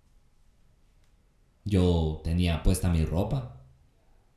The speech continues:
completamente, solo sin zapatos. Me levanté y no había nadie, nada. Solo yo estaba en esa cama, en ese cuarto, sin nada. Yo dije, "Me chimaron, otra vez".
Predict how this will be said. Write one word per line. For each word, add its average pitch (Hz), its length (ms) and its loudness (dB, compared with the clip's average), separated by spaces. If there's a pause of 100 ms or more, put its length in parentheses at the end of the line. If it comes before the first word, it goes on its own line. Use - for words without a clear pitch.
(440)
completamente, 85 840 -4 (200)
solo 90 220 -6
sin 82 180 -6
zapatos. 82 580 -8 (1600)
Me 104 120 -2
levanté 82 320 -4
y 95 40 -2
no 107 100 0
había 82 200 0
nadie, 80 500 -2
nada. 107 360 -4
Solo 92 240 -4
yo 92 180 -4
estaba 98 240 -6
en 92 60 -2
esa 95 240 -6
cama, 95 240 -4
en 82 80 -4
ese 85 180 -6
cuarto, 98 260 -8
sin 80 220 -8
nada. 82 380 -4
Yo 82 60 -6
dije, 87 220 -4
"Me 92 140 -2
chimaron, - 540 -12 (200)
otra - 380 -12
vez". - 340 -16